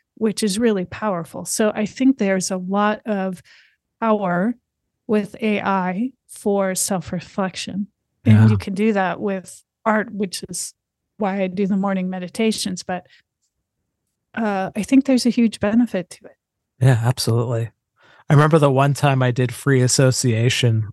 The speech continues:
Speaker 2: like, I started laughing 'cause I was thinking about really weird things. But, you know, I, I, <laughs> so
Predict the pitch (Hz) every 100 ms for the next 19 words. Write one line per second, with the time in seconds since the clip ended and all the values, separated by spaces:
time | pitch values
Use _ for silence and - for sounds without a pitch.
0 | - 117 107 - 127 - 131 127 127 113
1 | 123 139 135 113 - 123 117 113 117 -
2 | 123 123 123 117 117 113 - _ 143 131
3 | 127 123 127 120 - 135 139 113 117 -
4 | _ _ _ _ _ _ 143 135 131 131
5 | _ _ _ 170 147 123 131 170 156 -
6 | 165 156 123 - - - 165 147